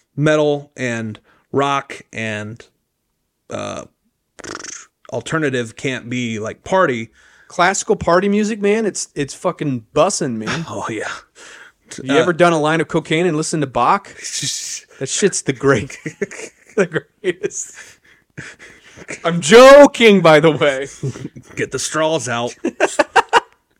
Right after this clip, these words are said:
Speaker 1: Uh, but
Speaker 2: But yeah, so it sounds like you, uh, it sounds like you gauge your love of music more. Co-, it's more connected to what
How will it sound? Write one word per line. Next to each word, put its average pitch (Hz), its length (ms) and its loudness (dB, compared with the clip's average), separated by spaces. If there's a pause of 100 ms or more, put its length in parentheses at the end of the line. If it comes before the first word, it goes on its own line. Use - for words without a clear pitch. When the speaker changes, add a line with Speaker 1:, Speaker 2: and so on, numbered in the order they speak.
(640)
Speaker 1:
Uh, 120 420 -6 (200)
but 131 100 -14
Speaker 2:
But 127 160 -2
yeah, 277 320 6
so 240 220 6
it 226 80 4
sounds 277 420 -2
like 170 240 0
you, 151 480 -8 (1000)
uh, 120 440 -8 (160)
it 135 160 -10
sounds 190 480 -4
like 151 220 -8
you 151 400 -12 (180)
gauge 151 720 -4 (720)
your 123 200 -6
love 127 320 -4
of 113 120 -10
music 123 480 -6
more. 123 360 -6
Co-, - 260 -18
it's - 180 -16
more 127 220 -6
connected 120 640 -12
to 113 220 -12
what 107 580 -8